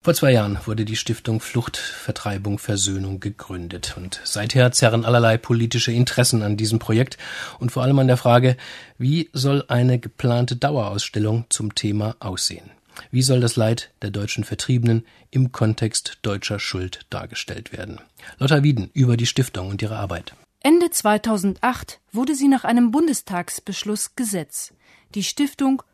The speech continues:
Speaker 2: Flucht, Vertreibung und Versöhnung. Doch ihrem Auftrag, Zitat,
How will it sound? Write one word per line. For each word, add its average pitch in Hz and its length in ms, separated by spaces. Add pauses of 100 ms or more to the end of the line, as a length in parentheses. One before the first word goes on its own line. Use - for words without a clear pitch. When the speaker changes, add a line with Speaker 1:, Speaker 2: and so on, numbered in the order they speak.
(120)
Speaker 2:
Flucht, - 500
Vertreibung 185 680 (120)
und 180 240
Versöhnung. 208 580 (580)
Doch 170 200
ihrem 185 300
Auftrag, 277 560 (180)
Zitat, 185 560